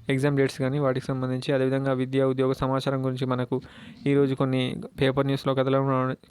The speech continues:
కథనాలు రావడం జరిగింది. వాటికి సంబంధించి కూడా ఇన్ఫర్మేషన్ చూద్దాము. So, పదోన్నతులతో ఖాళీ హెచ్ఎం పోస్టుల భర్తీ,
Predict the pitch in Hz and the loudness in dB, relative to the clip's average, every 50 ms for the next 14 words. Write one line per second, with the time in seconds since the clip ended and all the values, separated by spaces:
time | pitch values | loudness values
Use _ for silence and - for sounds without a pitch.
0 | - 147 131 143 139 143 143 143 139 135 131 131 127 135 135 135 131 135 131 131 | -4 -2 -2 0 0 2 2 2 2 2 4 4 2 2 2 0 0 0 0 0
1 | 147 151 147 143 143 143 - 143 139 139 139 139 135 135 135 131 131 131 131 147 | 2 2 2 2 2 0 0 0 0 2 0 0 0 2 2 2 2 2 0 0
2 | 143 143 143 135 147 135 - 143 135 131 135 131 127 131 147 180 - - - - | 2 2 2 0 0 0 2 2 2 4 4 2 2 0 -4 -6 -8 -12 -20 -20
3 | - - _ - - 139 - 143 139 151 160 165 170 160 151 160 156 147 160 165 | -20 -20 _ -6 -6 0 0 4 4 4 4 4 2 0 2 2 2 2 2 0
4 | 156 - 143 139 139 147 147 143 135 - 151 139 135 143 139 135 - 143 131 135 | 2 2 2 2 4 2 2 0 0 0 -2 -2 0 0 0 0 0 0 2 2
5 | 135 - - - 165 190 | 2 2 0 -2 -2 -2